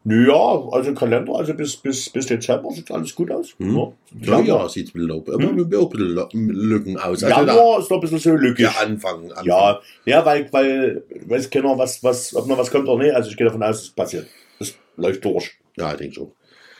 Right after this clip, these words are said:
Speaker 1: Das
Speaker 2: Die
Speaker 1: läuft
Speaker 2: Leute
Speaker 1: durch.
Speaker 2: jetzt, die Leute jetzt abschrecken jetzt. Wollen sie jetzt noch sagen, also ich bleib doch, äh, energiesparend zu Hause? Nee, geht in die warmen Diskotheken, Freunde.
Speaker 1: Also ich glaub auch, das läuft durch und, äh, deswegen kommt die Planung noch ein bisschen was in der Pipeline und ja,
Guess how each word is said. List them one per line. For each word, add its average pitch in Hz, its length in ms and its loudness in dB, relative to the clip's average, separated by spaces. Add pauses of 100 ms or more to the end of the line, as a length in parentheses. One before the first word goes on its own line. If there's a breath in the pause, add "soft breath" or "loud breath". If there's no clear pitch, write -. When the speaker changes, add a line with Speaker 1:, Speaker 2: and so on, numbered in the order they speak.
(140)
Speaker 1:
Das - 100 -2
Speaker 2:
Die 107 60 6
Speaker 1:
läuft 107 160 -2
Speaker 2:
Leute 107 200 4
Speaker 1:
durch. 120 160 2
Speaker 2:
jetzt, 107 160 2
die 104 60 -6
Leute 101 180 2
jetzt 92 160 0
abschrecken 90 420 -6
jetzt. 82 220 -6
Wollen 95 140 0
sie 117 40 2
jetzt 117 140 0
noch 107 80 -2
sagen, 107 260 -2
also 104 240 0
ich 98 160 -6
bleib 107 200 -2
doch, 98 260 -2
äh, 101 180 0
energiesparend 123 720 -2
zu 110 160 0
Hause? 143 380 4
Nee, 101 220 0
geht 110 200 -2
in 113 140 0
die 95 180 -2
warmen 107 280 -2
Diskotheken, 98 600 -4
Freunde. 82 440 -8
Speaker 1:
Also 120 180 4
ich 123 120 2
glaub 117 180 2
auch, 117 120 4
das 117 180 -6
läuft 110 260 2
durch 120 340 2
und, 107 260 -2
äh, 98 140 -4
deswegen 95 420 -4
kommt 101 300 -4
die 104 60 -6
Planung 110 400 -2
noch 107 220 -2 (120)
ein 113 140 -18
bisschen 107 140 -2
was 101 120 -4
in 101 60 -10
der - 60 -8
Pipeline 107 540 0
und 87 220 -14
ja, - 80 -12